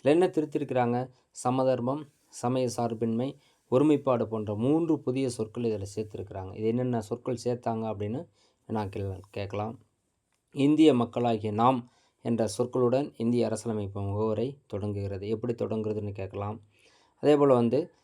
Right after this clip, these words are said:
இறையாண்மை மிக்க, சமதர்ம, சமய சார்பற்ற ஜனநாயக குடியரசு என நமது அரசியலமைப்பினுடைய முகவரி சொல்லுகிறது. இதை வினாக்களாக கேட்கலாம். இந்திய அரசியல் குடிமக்கள் அனைவருக்கும்,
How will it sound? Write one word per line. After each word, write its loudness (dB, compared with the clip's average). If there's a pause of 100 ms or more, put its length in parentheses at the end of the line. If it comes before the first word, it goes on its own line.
(180)
இறையாண்மை 4
மிக்க, -2
சமதர்ம, 0
சமய 0
சார்பற்ற -2
ஜனநாயக 0
குடியரசு 0 (400)
என -2
நமது -2
அரசியலமைப்பினுடைய -4
முகவரி 0
சொல்லுகிறது. -6 (380)
இதை -4 (460)
வினாக்களாக -4
கேட்கலாம். -8 (360)
இந்திய 4 (400)
அரசியல் -2 (340)
குடிமக்கள் 0
அனைவருக்கும், 0